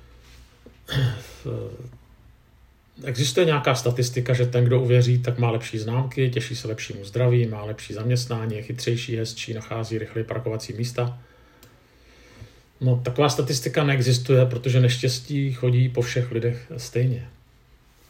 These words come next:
Křesťanech i nekřesťanech. Tak proč teda křesťanství, když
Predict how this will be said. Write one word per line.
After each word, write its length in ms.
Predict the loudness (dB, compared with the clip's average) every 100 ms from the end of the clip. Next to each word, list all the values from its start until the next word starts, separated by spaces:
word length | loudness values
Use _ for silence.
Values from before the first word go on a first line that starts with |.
| _ _ _ -20 -20 _ -20 -20 -20 -20
Křesťanech 480 | -14 -12 -6 -6 -4
i 20 |
nekřesťanech. 600 | -6 -6 -8 -8 -12 -14 -18
Tak 120 | -18
proč 260 | -4 -4 -2
teda 160 | -4 -4
křesťanství, 560 | -6 -10 -12 -12 -14
když 340 | -14 -14 -16